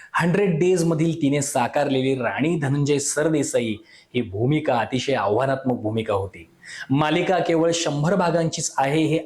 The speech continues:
आधीच ठरलं होतं, त्यामुळे प्रेक्षकांनाही ही मर्यादित भागांची मालिका आवडली. मुळातच मराठी मालिकांमध्ये क्राईम थ्रिलर हा जॉनर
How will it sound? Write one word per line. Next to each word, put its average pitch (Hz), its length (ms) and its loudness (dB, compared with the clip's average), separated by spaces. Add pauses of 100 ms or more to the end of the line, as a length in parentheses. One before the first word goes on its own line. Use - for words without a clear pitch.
(160)
आधीच 175 400 0
ठरलं 156 240 2
होतं, 139 380 2 (360)
त्यामुळे 143 260 0
प्रेक्षकांनाही 165 800 0
ही 165 120 2
मर्यादित 139 560 0
भागांची 127 440 -2
मालिका 113 360 0
आवडली. 101 440 0 (520)
मुळातच 185 460 2
मराठी 147 380 2
मालिकांमध्ये 135 640 0
क्राईम 139 380 0
थ्रिलर 143 400 0
हा 127 180 0
जॉनर 123 400 0